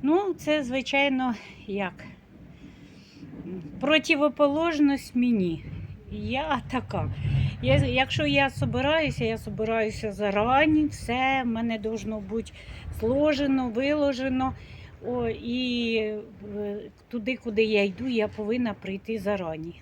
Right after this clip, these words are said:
Не тютя в тютя, там, минутка в минутку, а зарані. Я лучше підожду. Ну, а Валера, це, цим все сказано. <laughs> Так, запрошую вас, мої хороші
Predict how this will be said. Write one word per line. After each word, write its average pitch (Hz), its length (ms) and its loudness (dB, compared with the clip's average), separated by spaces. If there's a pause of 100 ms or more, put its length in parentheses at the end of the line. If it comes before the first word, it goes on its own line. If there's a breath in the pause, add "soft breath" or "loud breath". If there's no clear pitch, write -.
Не 202 440 -6
тютя 302 340 -6
в - 160 -12
тютя, 208 360 -8
там, 185 440 -8
минутка 202 500 -6
в 190 40 -6
минутку, 190 540 -6 (140)
а 190 80 -4
зарані. 196 580 -2
Я 226 140 -2
лучше 226 360 -6
підожду. 180 580 -10 (360 loud breath)
Ну, 330 100 0 (120)
а 240 100 0
Валера, 220 600 2
це, 226 440 -4 (180)
цим 349 320 2
все 277 280 6
сказано. 170 760 -2 (160)
<laughs> 392 140 6 (1400 loud breath)
Так, 247 200 4 (420 loud breath)
запрошую 285 800 2
вас, 359 300 4
мої 247 300 2
хороші 269 560 -2